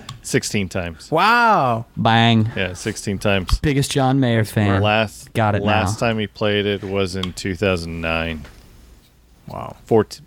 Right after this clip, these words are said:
Speaker 1: played fourteen times in two thousand five. So.
Speaker 3: Where did he play it in two thousand nine? Does it say?
Speaker 1: Uh, I can look that up. Um, Copley Symphony Hall in San Diego.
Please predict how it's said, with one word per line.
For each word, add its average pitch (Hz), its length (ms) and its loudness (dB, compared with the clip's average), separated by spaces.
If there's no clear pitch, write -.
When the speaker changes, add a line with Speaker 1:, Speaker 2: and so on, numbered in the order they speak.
Speaker 1:
played 110 240 2
fourteen 110 560 0
times 92 340 -2
in 80 80 -12
two 95 160 -8
thousand 78 460 -10
five. 78 420 -14
So. 104 140 -14
Speaker 3:
Where 151 240 0
did 190 100 0
he 190 60 2
play 175 240 0
it 147 100 0
in 123 80 0
two 139 120 -2
thousand 123 340 0
nine? 127 180 2
Does 104 160 2
it - 80 -6
say? 120 240 0
Speaker 1:
Uh, 117 640 -4
I 113 40 -10
can 135 200 -8
look 104 160 -8
that 95 140 -6
up. 101 160 -6
Um, 57 680 -4
Copley 123 360 0
Symphony 113 640 -2
Hall 104 440 2
in 90 120 -2
San 98 320 -4
Diego. 82 520 -6